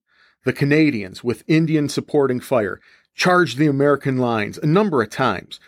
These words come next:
being thrown back each time. Sporadic fighting continued for several more hours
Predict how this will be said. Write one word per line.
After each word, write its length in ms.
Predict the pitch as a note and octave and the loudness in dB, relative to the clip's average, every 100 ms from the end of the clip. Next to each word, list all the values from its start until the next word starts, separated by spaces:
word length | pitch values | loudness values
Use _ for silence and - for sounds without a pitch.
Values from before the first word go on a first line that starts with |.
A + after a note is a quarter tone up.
| _ _ | _ _
being 240 | - C#3 A#2 | 0 0 -2
thrown 420 | - D3+ C#3 B2+ | -2 0 0 0
back 440 | B2+ A#2+ F#2+ - - | 0 0 0 -8 -10
each 280 | A#2+ - - | -8 -8 -6
time. 420 | A#2+ F#2+ - - _ _ _ _ _ _ - | -4 -4 -8 -18 _ _ _ _ _ _ -12
Sporadic 580 | - C#3 C#3 D#3+ D3 - | -4 2 4 4 0 -2
fighting 400 | C#3 C3+ B2 A#2+ | 0 2 0 -4
continued 640 | B2 A#2 D#3+ D#3+ A2 - _ _ | -6 -2 0 0 -2 -6 _ _
for 140 | - | -6
several 420 | A2+ - A3+ A#3 F3 | -2 0 0 2 0
more 340 | C#3+ D3 A#2+ | 2 2 2
hours 460 | C3+ A2+ - - | 2 -2 -6 -18